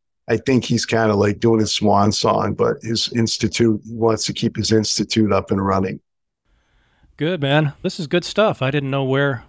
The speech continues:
Speaker 2: we were gonna, the, where the winds of dialogue would take us in this conversation, but I'm glad that you reached out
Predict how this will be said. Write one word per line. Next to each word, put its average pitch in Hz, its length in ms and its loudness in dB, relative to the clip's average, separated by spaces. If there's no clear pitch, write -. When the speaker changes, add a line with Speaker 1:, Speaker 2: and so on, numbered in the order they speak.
Speaker 2:
we 127 140 -4
were 127 80 -6
gonna, 117 380 -10
the, 120 160 -12
where 120 260 -10
the 117 120 -8
winds 123 300 -4
of 110 100 -6
dialogue 127 420 2
would 117 120 -6
take 135 220 -4
us 139 260 -2
in 117 80 -4
this 113 120 -4
conversation, 120 680 -4
but 113 120 -6
I'm 110 140 -4
glad 120 280 -2
that 113 160 -4
you 117 100 -6
reached 123 300 -2
out 135 240 4